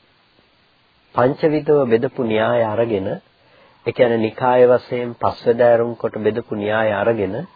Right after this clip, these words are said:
කොහොමද අභිධර්ම පිටකයේ කුද්දක නිකායට ඇතුළත් උනේ මෙච්චර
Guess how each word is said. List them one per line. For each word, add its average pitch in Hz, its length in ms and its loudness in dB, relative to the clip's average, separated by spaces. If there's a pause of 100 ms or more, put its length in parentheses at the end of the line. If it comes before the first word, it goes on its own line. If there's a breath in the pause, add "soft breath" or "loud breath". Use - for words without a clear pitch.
(400 loud breath)
කොහොමද 151 340 0
අභිධර්ම 131 580 0
පිටකයේ 120 480 -8
කුද්දක 127 420 -2
නිකායට 117 560 0
ඇතුළත් 107 540 -2
උනේ 110 260 -6
මෙච්චර 113 380 -4